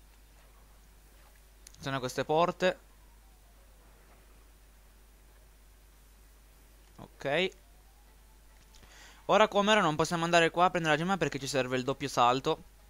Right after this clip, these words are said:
che è un nuovo potere che noi n-, non abbiamo ancora. Quindi boh. Non ci, in questo Let's Play non ci tornerò perché, boh, in questo Let's Play semplicemente per farvi vedere tutti i livelli.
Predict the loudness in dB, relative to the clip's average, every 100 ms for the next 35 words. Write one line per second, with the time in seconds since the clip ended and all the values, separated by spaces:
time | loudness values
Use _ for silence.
0 | -20 -20 -20 -20 -20 -16 -6 -4 -2 -2
1 | -2 0 0 0 -4 -6 -6 -8 -12 -12
2 | -8 -6 -6 -8 -8 -6 -6 -8 -18 -20
3 | -20 -20 -20 -20 -20 -20 -20 -20 -20 -14
4 | -12 -8 -4 -4 -6 -20 -20 -20 -20 -20
5 | -20 -20 -20 -16 -10 -6 -6 -6 -2 -2
6 | 0 2 2 2 2 4 2 0 -2 0
7 | 4 4 4 0 -2 0 0 0 2 2
8 | 0 -4 -12 -16 -10 -8 -4 -4 -2 -4
9 | -4 -4 -4 -2 -2 -4 -4 -4 -6 -12
10 | -10 -8 -4 -2 0 0 -4